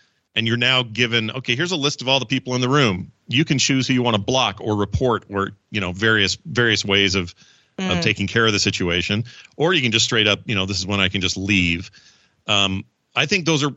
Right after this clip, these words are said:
Speaker 1: those are pretty strong already. I think they could even be better.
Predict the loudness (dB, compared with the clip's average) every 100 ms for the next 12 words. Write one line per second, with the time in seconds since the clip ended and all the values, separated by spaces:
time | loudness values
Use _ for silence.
0 | -4 -2 -2 -2 0 2 2 2 2 2
1 | 0 0 2 2 2 0 0 0 0 0
2 | -2 0 0 0 -2 -4 -2 0 0 -2